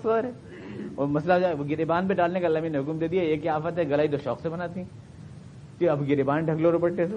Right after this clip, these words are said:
تو، تو سارا پرابلم ہو گیا، اس میں کیا کریں؟ تو اب ٹرانسپیرنٹ قسم کا شفاف آنچل ہوتا ہے وہ، یہ گریبان پڑ بھی جائے اور سب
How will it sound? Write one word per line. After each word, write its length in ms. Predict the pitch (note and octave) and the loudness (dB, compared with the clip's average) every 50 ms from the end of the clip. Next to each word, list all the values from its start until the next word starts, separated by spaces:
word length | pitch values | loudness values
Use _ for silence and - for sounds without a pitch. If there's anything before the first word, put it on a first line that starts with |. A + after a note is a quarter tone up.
| - | -4
تو، 140 | - D3 C3 C3+ A#2+ G#2+ | -2 -2 -2 -2 -4 -4
تو 60 | B2+ A#2 - - G2+ F#2+ | -6 -6 -8 -8 -10 -8
سارا 160 | F#2+ A#2+ C3 | -6 -4 -4
پرابلم 360 | - C3+ A#2+ A#2 C3 D#3 F#3 | -2 -2 0 0 0 0 -2
ہو 100 | G#3+ A3 | -2 0
گیا، 120 | A3 A3 G#3+ | 0 0 0
اس 80 | A#3 | 0
میں 120 | A#3 G3 G3 | -2 -2 0
کیا 100 | F#3 C3 | 0 0
کریں؟ 200 | A2 G2+ F#2 F2+ - - - - - - - - - - | 0 -2 -6 -8 -10 -16 -18 -18 -20 -20 -20 -18 -10 -4
تو 80 | D3 | -4
اب 60 | D3+ C#3+ - - | -4 -4 -4 -2
ٹرانسپیرنٹ 540 | D#3 D#3+ E3 E3 D#3+ - D3+ D3 D3 D3 C#3+ | -2 0 0 -2 -2 0 0 2 2 2 0
قسم 220 | C#3+ C#3 C3+ C3 B2+ | -2 -4 -4 -2 -2
کا 100 | C#3 C3 | -2 -2
شفاف 480 | - C3+ A#2 - - C3 B2 A#2 A#2+ | -2 -6 -10 -6 -2 -2 -2 -2 -4
آنچل 300 | A2+ A2+ A2 B2 A2+ G#2 | -6 -6 -4 -2 -2 -2
ہوتا 240 | G2 F#2+ F#2 F#2+ E2 | -2 -4 -4 -4 -6
ہے 40 | D#2+ | -6
وہ، 160 | E2+ F#2+ G#2+ - - - - - - - - - - - | -6 -8 -10 -12 -14 -18 -20 -20 -18 -18 -18 -16 -10 -6
یہ 80 | C3 B2 A#2+ B2+ | -4 -4 -2 0
گریبان 340 | A#2+ B2 A#2+ C#3 C#3+ D3 C#3 C#3 | 2 2 2 2 2 0 0 0
پڑ 160 | B2 A#2+ C3 | 0 0 2
بھی 160 | C3+ C#3+ C#3+ | 2 2 2
جائے 240 | C3 C#3 D3 D#3+ E3+ | 4 4 4 4 4
اور 100 | D#3+ D3 C#3+ | 2 2 0
سب 80 | C#3 | -4